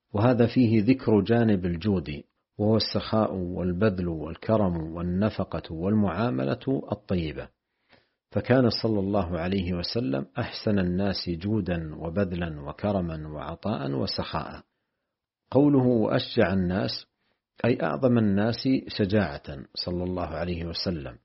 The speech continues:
حيث كان فارسا مقداما شجاعا قويا لا تأخذه في الله لومة لائم. أعطاه الله سبحانه رباطة قلب وقوة فؤاد وعظم إقدام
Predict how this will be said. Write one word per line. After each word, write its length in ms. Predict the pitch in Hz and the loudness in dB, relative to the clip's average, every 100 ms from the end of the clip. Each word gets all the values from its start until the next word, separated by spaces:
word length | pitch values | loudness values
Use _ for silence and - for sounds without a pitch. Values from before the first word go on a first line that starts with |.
| _ | _
حيث 300 | - - 104 | -4 -2 -2
كان 460 | 95 117 110 98 87 - - | -2 0 2 2 -2 -8 -2
فارسا 640 | 101 107 107 - 139 143 - | 0 0 -2 -4 -6 -6 -4
مقداما 920 | 101 - 92 92 107 117 127 135 139 - | -4 -4 -4 -2 0 -2 -2 -4 -6 -10
شجاعا 760 | - - 90 95 101 110 127 131 - | -12 -6 -4 0 -2 -2 -4 -6 -4
قويا 500 | 87 90 110 127 131 | -4 0 0 0 -2
لا 260 | 127 123 | 0 -2
تأخذه 680 | 120 131 - - 127 110 101 | -2 -4 -8 -6 -2 0 -2
في 120 | 92 92 | -4 -4
الله 500 | 92 107 113 127 147 | -2 -2 -2 -4 -4
لومة 460 | 127 131 110 - 85 | 0 0 0 -2 -6
لائم. 260 | 73 53 - _ _ _ _ _ - _ _ _ _ _ - | -6 -12 -16 _ _ _ _ _ -20 _ _ _ _ _ -2
أعطاه 380 | 107 113 139 120 | 0 2 2 4
الله 540 | 120 117 98 117 131 - | 4 4 2 0 -2 -4
سبحانه 800 | - 110 - 110 131 123 113 113 | -4 -4 -4 -4 -2 -2 -2 0
رباطة 560 | 104 104 101 98 - | 2 2 2 -2 -4
قلب 500 | 95 113 90 71 71 - | -2 0 0 -2 -10 -12
وقوة 560 | - - 107 101 - 90 - | -14 -4 0 0 -2 -8 -6
فؤاد 500 | 87 104 92 76 78 | -4 -2 -2 -4 -10
وعظم 560 | 87 87 87 120 113 107 | -8 -4 0 0 2 0
إقدام 760 | 107 107 107 107 127 131 135 | -2 -6 -4 -2 -2 -2 -4